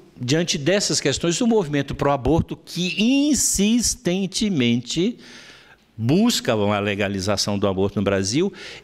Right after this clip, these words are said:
e, no geral, é,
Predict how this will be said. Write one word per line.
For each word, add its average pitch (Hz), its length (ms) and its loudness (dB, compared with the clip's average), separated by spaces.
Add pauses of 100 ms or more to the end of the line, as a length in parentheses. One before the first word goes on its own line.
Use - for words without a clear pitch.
(180)
e, 220 600 -2 (340)
no 180 260 2
geral, 113 800 0 (680)
é, 113 600 2